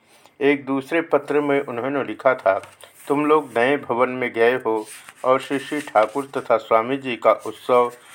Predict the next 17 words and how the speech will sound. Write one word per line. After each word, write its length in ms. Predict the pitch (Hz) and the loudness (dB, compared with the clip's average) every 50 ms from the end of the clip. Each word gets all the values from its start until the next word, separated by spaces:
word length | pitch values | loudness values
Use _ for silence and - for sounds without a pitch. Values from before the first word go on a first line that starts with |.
| - - - - | -20 -18 -8 -4
सुंदर 340 | 143 139 143 143 151 151 131 | -2 -2 0 2 2 2 2
रूप 240 | 117 117 123 127 | 0 -2 -4 -6
से 220 | 127 - - 135 117 | -6 -8 -8 -8 -6
संपन्न 520 | - - 104 104 104 - - 123 127 117 | -4 -4 -4 -4 -4 -2 -2 -2 -2 -4
हुआ 280 | 101 - 113 120 120 117 - | -6 -2 2 2 2 2 2
है, 100 | 110 98 | 0 -2
जानकर 480 | 101 107 107 117 131 131 - - 101 98 98 - _ _ _ _ _ _ _ - | 0 0 0 0 0 -4 -4 -4 -2 -2 -4 -6 _ _ _ _ _ _ _ -20
प्रसन्नता 560 | 107 - - 117 117 117 113 110 - 135 123 | -12 -6 -4 -4 -2 -2 -2 -2 2 2 2
हुई। 360 | 113 104 101 98 98 92 - _ _ _ _ _ _ _ _ - | 2 2 -2 -8 -10 -12 -16 _ _ _ _ _ _ _ _ -4
इससे 260 | 143 135 139 - 165 | -4 -2 -2 -2 -2
पहले 400 | 156 160 151 131 139 139 147 147 | 0 2 2 2 2 2 0 -2
विदेहानंद 760 | 143 135 120 107 120 123 120 - 143 143 135 120 123 127 139 | -2 -2 -4 -4 -4 -4 -2 -2 -2 0 -2 -2 -4 -4 -6
के 140 | 139 - 135 | -4 -4 -6
पत्र 400 | 135 - - 123 - - 131 127 | -4 -2 -2 -2 -2 -4 -8 -10
से 180 | 127 - 120 104 | -8 -6 -6 -2
वहाँ 320 | 98 101 98 - 131 127 | 0 -2 -2 0 -2 -4
के 300 | - - 107 95 101 - | -2 -2 -4 -4 -4 -6